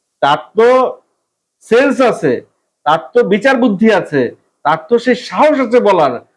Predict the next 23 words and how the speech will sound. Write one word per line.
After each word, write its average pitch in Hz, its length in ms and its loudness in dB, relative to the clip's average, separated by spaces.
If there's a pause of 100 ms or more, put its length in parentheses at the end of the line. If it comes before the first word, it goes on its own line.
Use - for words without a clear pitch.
(220)
সবাই 233 360 2
যেখানে 233 320 0
বলতেছে 196 460 0
যে 170 160 0 (460)
তুফান, 170 300 0 (360)
কেজিএফ 175 460 2
আর, 170 160 0 (1120)
আহ, 135 200 -2
ক-, 165 320 0
ইয়ের, 156 300 0
অ্যানিমেলের 175 460 0
ককটেল, 175 440 -2 (400)
যারা 160 200 0
যারা 202 180 2
লিখতেছে 175 500 -4
তারা 151 260 0
তারা 190 200 -2
সবাই 190 260 0
উল্লেখ 254 360 2
করে 240 200 2
লিখতেছে, 160 440 -6 (560)
আর 135 100 -2 (100)
উনি 226 300 2